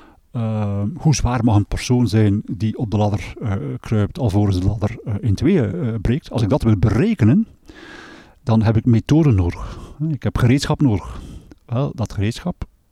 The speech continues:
is eigenlijk ook wiskunde. Dus je, je gebruikt wiskunde zowel om dingen te beschrijven als om problemen op te lossen.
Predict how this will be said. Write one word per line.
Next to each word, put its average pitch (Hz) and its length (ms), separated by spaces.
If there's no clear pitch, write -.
is - 140
eigenlijk 131 340
ook 101 80
wiskunde. 92 360
Dus 98 160
je, 101 200
je 107 200
gebruikt 101 340
wiskunde 135 380
zowel 113 260
om 110 200
dingen 107 180
te - 80
beschrijven 165 600
als 113 160
om 117 80
problemen 117 400
op - 120
te - 80
lossen. - 260